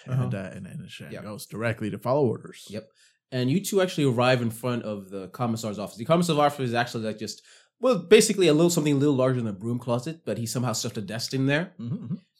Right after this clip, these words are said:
Speaker 1: And as you open the door, uh, you see, uh, uh, the bush marsh-, he's sort of like a tall Caucasian gentleman with, like, what looks like eyeglass. You ever see, um, what's the name of that old, uh, T V show?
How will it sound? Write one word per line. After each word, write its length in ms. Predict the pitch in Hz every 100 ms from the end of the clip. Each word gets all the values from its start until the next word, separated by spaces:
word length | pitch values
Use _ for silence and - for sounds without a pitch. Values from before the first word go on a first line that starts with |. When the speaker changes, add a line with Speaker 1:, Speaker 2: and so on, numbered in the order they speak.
| _ _ -
Speaker 1:
And 80 | 135
as 100 | 127
you 60 |
open 200 | 143 139
the 80 | 131
door, 440 | 117 127 135 180 - _ -
uh, 120 | 113
you 160 | 117
see, 320 | 131 156 147 143
uh, 180 | 127 127
uh, 200 | 123 117
the 80 | 117
bush 200 | 110 127
marsh-, 180 | 143 139
he's 200 | 135 135
sort 160 | 185 170
of 80 |
like 180 | 147 151
a 180 | 123 110
tall 460 | - 160 147 151 156
Caucasian 380 | 143 131 147 151
gentleman 320 | 143 147 143
with, 140 | 135
like, 180 | 131 117
what 140 | 117 117
looks 160 | 131
like 100 | 127
eyeglass. 340 | 123 131 143 131 - - 147
You 100 | 262
ever 80 |
see, 300 | 285 262 233
um, 600 | 196 165 131 110 90 73 _ _ _ _ _ _ _ - - _ _
what's 180 | - 175
the 60 | 233
name 100 | 240
of 40 |
that 140 | 190 139
old, 340 | 151 165 160
uh, 220 | - 120 107
T 180 | - 120
V 140 | 131
show? 440 | 131 135 131 143